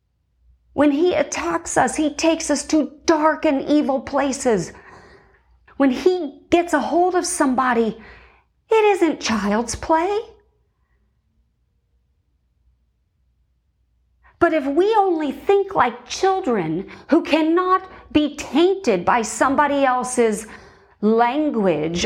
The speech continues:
or whatever it is that you perceive, then how can those people truly get help from you? How can you be any good to the church at all?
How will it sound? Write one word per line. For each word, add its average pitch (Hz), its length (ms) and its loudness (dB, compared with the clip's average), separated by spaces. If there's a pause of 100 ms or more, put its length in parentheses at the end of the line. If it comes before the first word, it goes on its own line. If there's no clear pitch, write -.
(100)
or 202 580 0 (380)
whatever 269 640 2
it 220 80 -4
is 277 300 0
that 226 120 0
you 240 140 0
perceive, 233 500 -2
then 294 140 2
how 339 320 0
can 403 240 0
those 269 220 -2
people 370 520 0
truly 359 460 0
get 262 180 2
help 339 320 0
from 381 240 0
you? 175 400 -2 (2250)
How 440 260 0
can 370 200 2
you 277 80 0
be 254 320 -2
any 330 260 2
good 262 280 -2
to 233 100 -4
the 220 100 -2
church 220 340 -6
at 208 80 2
all? 349 600 -6